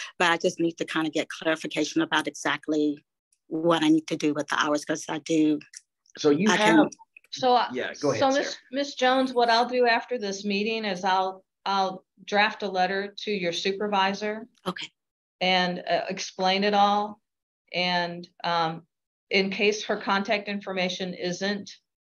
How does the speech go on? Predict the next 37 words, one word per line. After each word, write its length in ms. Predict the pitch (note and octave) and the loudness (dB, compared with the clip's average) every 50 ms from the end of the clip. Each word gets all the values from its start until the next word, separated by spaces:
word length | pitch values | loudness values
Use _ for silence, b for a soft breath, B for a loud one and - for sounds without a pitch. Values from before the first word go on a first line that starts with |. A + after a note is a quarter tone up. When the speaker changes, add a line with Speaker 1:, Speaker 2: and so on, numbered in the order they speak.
| _ _ _ _ - | _ _ _ _ -2
Speaker 3:
up 200 | - F#3+ F#3+ F#3+ | 0 0 0 0
to 120 | - - F#3 | -4 -8 -6
date 320 | F#3 G3 F3+ F#3+ G3 F#3+ | -2 0 0 0 0 0
in 140 | - F3+ F3+ | -2 -2 0
our 160 | E3+ E3+ E3+ | 0 0 2
database, 720 | E3+ E3+ E3+ F3 F#3 F3+ F3+ F#3 F#3 F#3 F#3+ F#3+ - - - - | 2 2 2 2 0 0 0 -2 -2 -2 -4 -6 -12 -16 -10 -2
I'll 180 | - F#3+ G3 F3 | 0 2 2 4
also 400 | - F3+ F#3 F#3 - G#3 G3 G3 | 4 4 4 2 0 -4 -6 -4
copy 340 | - G3+ F#3 F3+ F3+ F#3 F3 | -2 0 0 0 0 -4 -6
you 260 | E3+ E3 E3 E3+ F3+ | -6 -6 -6 -4 -2
on 180 | F3+ F3+ F#3 | -2 -2 -2
it. 160 | G#3 A3+ B3 - _ _ _ _ _ _ _ - - - | -4 -6 -8 -10 _ _ _ _ _ _ _ -10 -4 -2
Speaker 1:
Okay. 300 | G#3 F#3 - - D3+ - _ _ _ _ _ _ - | -2 -2 -4 -6 -14 -16 _ _ _ _ _ _ -4
Speaker 3:
And 180 | F#3 F#3 F#3+ F#3+ | -2 0 2 2
then, 240 | F#3 F3+ F3+ F3+ F3+ - | 2 2 2 0 -4 -4
uh, 160 | - E3+ E3+ | -2 -2 -2
you 140 | E3+ G#3+ G#3 | -2 -2 -4
can 140 | G#3 A3+ G3 | -4 -2 -2
get 160 | G3+ G3+ G3+ | 0 0 -2
together 360 | - G3+ G3 F#3 F3+ F#3+ F#3 | 0 0 0 2 2 2 0
with 220 | F#3 F#3 F#3 F#3 F#3 | 0 -2 -2 -4 -4
your 80 | F3+ | -6
supervisor 840 | F3 - - F#3 F3 - G3+ F#3+ G3 F#3+ F#3+ G3 G3 G3 G#3+ A3 A3 - - - | -6 -4 -6 -6 -6 -4 -4 -2 0 2 2 0 0 -2 -4 -4 -4 -4 -6 -4
and, 380 | - F#3 F3 E3+ E3+ E3+ E3+ F3+ F3 _ _ _ _ _ _ _ _ _ _ _ _ _ _ _ _ | -2 -2 -2 -2 -4 -8 -12 -18 -20 _ _ _ _ _ _ _ _ _ _ _ _ _ _ _ _
and 200 | - F#3 F3+ F#3+ | -4 -4 -4 -4
see 220 | F#3+ - - G#3 G3 | -4 -4 -2 -2 0
what 180 | F#3+ - - F3+ | 0 -2 -2 -4
you 100 | F3+ F3+ | -6 -8
can 160 | - F3+ E3+ | -8 -8 -8
do. 340 | E3+ D#3+ C#3+ C3+ - - _ _ _ _ _ _ _ _ _ _ _ _ _ _ _ _ _ _ _ _ - B B B B B B B _ _ _ - | -8 -8 -8 -8 -10 -14 _ _ _ _ _ _ _ _ _ _ _ _ _ _ _ _ _ _ _ _ -20 B B B B B B B _ _ _ 0
Speaker 1:
Okay, 240 | G3+ G3+ - E3+ E3+ | 0 0 0 -2 -10
so 220 | F#3 - - F#3 | -6 0 0 2
she 160 | F#3 - G#3+ G3 | 2 2 2 2
just 200 | G#3 G3 - F#3+ | 2 2 2 0
needs 200 | F#3 F#3 - - | -2 -2 -2 -2
to 160 | - E3 D#3+ | -2 -2 -2
redo 440 | E3+ F3 F3 - F3+ F3+ F3+ F3+ | -2 -4 -4 -4 -4 -4 -4 -6